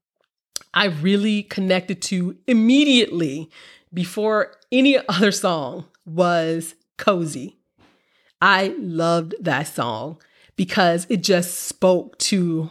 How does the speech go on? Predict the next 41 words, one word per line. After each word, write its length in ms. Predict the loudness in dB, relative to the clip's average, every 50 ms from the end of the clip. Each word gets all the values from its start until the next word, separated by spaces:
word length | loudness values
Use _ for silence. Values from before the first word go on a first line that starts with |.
| _ -10
where 280 | -4 -2 0 4 4
I 120 | 4 4 2
was, 600 | 0 -2 0 0 0 0 0 0 -2 -4 -6 -10 _ _ _ _ _ -2
where 200 | 2 4 6 6
I 120 | 4 4
am 540 | 0 -2 0 0 2 2 2 0 -2 -4 -8 _ _ _ _ -4
in 140 | -2 0
my 160 | 2 2 2 2
life 400 | 2 0 -2 -2 -2 -6 -10 -2
right 280 | 0 2 2 2 0 -2
now. 340 | -2 -2 -2 -4 -8 -10 _ -16 -20 -20 -20 -14
And 100 | -10 -8
if 80 | -2 0
you 80 | 2 2
don't 140 | 4 4
know 100 | 4 2
the 80 | 2 2
lyrics, 480 | 0 0 0 2 2 0 -2 -4 -8 -4
they 160 | -4 -4 -2
go, 340 | -2 -2 -2 -2 -2 -4 -2
a 100 | -2 -4
part 300 | -4 -2 2 2 4 4
of 60 | 4 2
the 60 | 2
lyrics 440 | 2 2 2 2 2 0 -2 -2 -4
are, 320 | -2 0 -2 -2 -4 -6 _ -20 -20 -20 -20 -18 -8
"Comfortable 460 | 0 0 0 2 2 0 0 2 0
in 160 | 0 0 -2 0
my 220 | 2 2 0 0
skin, 560 | -2 -6 -8 -6 -6 -6 -6 -6 -8 -10 -12 _ _ _ _ _ -20 -20 _ _ -10
cozy 540 | 0 2 2 4 4 2 2 2 2 2 0
with 180 | -2 -4 -6 -4
who 220 | -4 -2 0 2
I 140 | 2 2 2
am. 460 | 0 -2 -4 -4 -4 -6 -6 -8 _ _ _ _ -20 -20 -20 -20 -18 _ 0
I 120 | 0 0 2
love 240 | 2 0 -2 -4 -2
myself, 540 | -4 -4 -4 -6 -8 -6 -6 -6 -6 -8
goddamn. 800 | -8 -4 -4 -4 -4 -6 -6 -4 -4 -4 -4 -6 -8 -8 -10 -10 _ _ _ _ _ _ _ _ _ _ _ -4
I'm 200 | -4 -4 -4 -6
cozy, 680 | -8 -6 -4 -4 -4 -4 -8 -12 -14 -16 -16 -20 -20